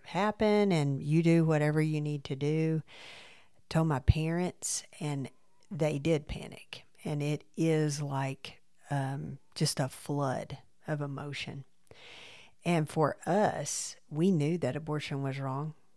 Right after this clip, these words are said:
We knew that that baby was created by God, but we didn't want everybody at church to know that I had been behaving the way that I had. And that's why we chose to have an abortion.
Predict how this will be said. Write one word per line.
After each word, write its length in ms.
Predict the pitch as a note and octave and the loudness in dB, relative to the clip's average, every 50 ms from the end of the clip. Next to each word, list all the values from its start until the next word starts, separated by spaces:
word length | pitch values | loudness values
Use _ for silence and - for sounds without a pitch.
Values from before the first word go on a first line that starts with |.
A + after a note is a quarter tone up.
| A#3 | -12
We 340 | A3 D#3 D3 D#3 E3 E3+ E3 | -8 -2 2 4 4 4 4
knew 440 | D#3 D3 C#3+ D3 D#3 E3+ F3+ D#3+ D3 | 4 4 4 6 6 6 6 4 2
that 220 | C#3+ C#3+ C3+ - | 0 -2 -2 -2
that 200 | - C#3 C3+ - | -4 -6 -6 -4
baby 320 | D#3 C#3+ C#3+ C#3+ C#3 C#3 C#3 | -4 -4 -4 -4 -4 -6 -6
was 380 | C#3+ C#3 C#3 C#3 C#3 - - | -4 -4 -6 -6 -6 -8 -10
created 640 | - - - D3 C#3 C3+ C3 C3 C3 C3+ C3 C3 C3+ - - | -12 -8 -6 -4 -4 -4 -4 -6 -6 -6 -6 -8 -8 -10 -10
by 180 | C#3+ C3+ C3 | -8 -8 -8
God, 380 | C3 - - - C#3 D3 D#3 - - - - - - - - - - - - - | -8 -8 -10 -8 -6 -8 -8 -10 -14 -20 -20 -20 -20 -20 -20 -20 -20 -20 -14 -2
but 140 | - D3 - | 0 0 0
we 200 | D#3+ D#3+ D#3 D#3+ | 2 0 -2 0
didn't 380 | D3+ E3 D#3 D3+ D3 C#3+ C#3 | 2 2 2 2 0 -4 -4
want 440 | C3+ C#3 D#3+ E3+ D#3+ D3 C#3+ C#3+ C3 - | -6 -6 -4 -4 -4 -4 -4 -6 -8 -8
everybody 540 | - D3 C#3+ D3+ C#3+ C#3 C#3+ C#3+ C#3+ C#3 C3+ | -8 -6 -4 -4 -4 -2 -2 -2 -2 -4 -6
at 140 | C3 - - | -6 -8 -10
church 580 | - - - - F#3 G3 F#3+ - - - - - | -10 -10 -8 -6 -6 -8 -6 -6 -8 -8 -8 -8
to 120 | - D3+ | -10 -10
know 480 | C#3+ C3 B2+ - - D3 D3+ - D3+ C3+ - - - - - - - - - - - - | -10 -10 -10 -10 -8 -8 -8 -8 -10 -12 -14 -18 -20 -20 -20 -20 -20 -20 -20 -20 -14 -6
that 260 | D3 D3+ C#3 - - - | -4 -4 -4 -4 -6 -6
I 200 | D3+ D3+ D#3 D#3 | -6 -4 -2 -2
had 220 | D#3 D3+ D3 C#3+ C#3 | -2 -2 -4 -4 -4
been 200 | D3 C#3+ C#3 C#3 | -6 -6 -6 -6
behaving 540 | C3+ C#3 C#3 C#3 C#3+ C#3 C#3 C#3 C#3 C3+ C3+ | -6 -8 -6 -6 -6 -6 -6 -6 -8 -10 -10
the 100 | C3+ D3+ | -10 -10
way 180 | - - - D3+ | -10 -10 -12 -10
that 180 | D#3 D3 D#3+ - | -12 -12 -10 -10
I 40 | |
had. 380 | D3 C#3 D3 D3 D3+ C3+ E3 - - - - - - - - - - - - - | -10 -8 -6 -6 -8 -8 -10 -14 -20 -20 -20 -20 -20 -20 -20 -20 -20 -20 -18 -8
And 160 | - C#3+ C#3 C#3 | -6 -4 -4 -2
that's 260 | C#3+ D3+ D3+ - - | -2 -2 -4 -4 -6
why 160 | D3+ C#3+ C#3 | -4 -4 -4
we 200 | C3+ C#3 C#3+ D3 | -4 -4 -4 -4
chose 640 | D3 - - - C3+ C3+ C3 C3+ C3+ - - - - - | -6 -6 -6 -6 -4 -4 -6 -6 -8 -8 -10 -12 -12 -14
to 380 | - - C#3 B2+ B2+ B2+ C#3+ D3+ - | -14 -12 -10 -10 -8 -8 -10 -10 -10
have 220 | C#3+ C#3 C3+ C3 | -8 -8 -8 -8
an 80 | C3+ C3 | -8 -12
abortion. 600 | C3+ - - - D#3 D3+ - - - - C3+ C3 | -12 -12 -10 -10 -10 -10 -10 -12 -12 -14 -14 -16